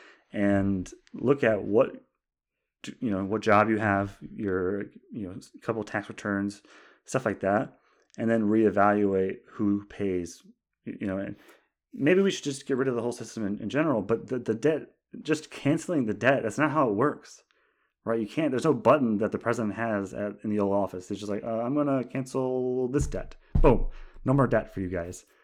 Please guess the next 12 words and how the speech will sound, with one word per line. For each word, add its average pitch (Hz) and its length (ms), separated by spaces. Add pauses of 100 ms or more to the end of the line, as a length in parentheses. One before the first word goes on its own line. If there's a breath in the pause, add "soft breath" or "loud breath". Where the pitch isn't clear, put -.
(340 soft breath)
Um, 92 600 (800)
o-, - 100 (220)
obviously, 139 360
it's 113 120
not 139 140
fair 110 520 (120)
to 110 140
a 95 40
lot 131 240
of 120 100
people 107 420 (340 soft breath)
who 113 460